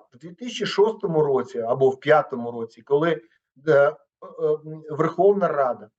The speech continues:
приймала цю державну цільову програму, голосуючи в Верховній Раді, вони розуміли, розуміли про ті проблеми,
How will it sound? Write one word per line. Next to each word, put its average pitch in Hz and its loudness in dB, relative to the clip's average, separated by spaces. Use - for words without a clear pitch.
приймала 170 2
цю 131 -10
державну 139 0
цільову 151 -4
програму, 143 -2
голосуючи 165 -4
в 131 -6
Верховній 135 -2
Раді, 214 0
вони 202 0
розуміли, 214 -4
розуміли 175 0
про 165 -8
ті 180 -12
проблеми, 165 2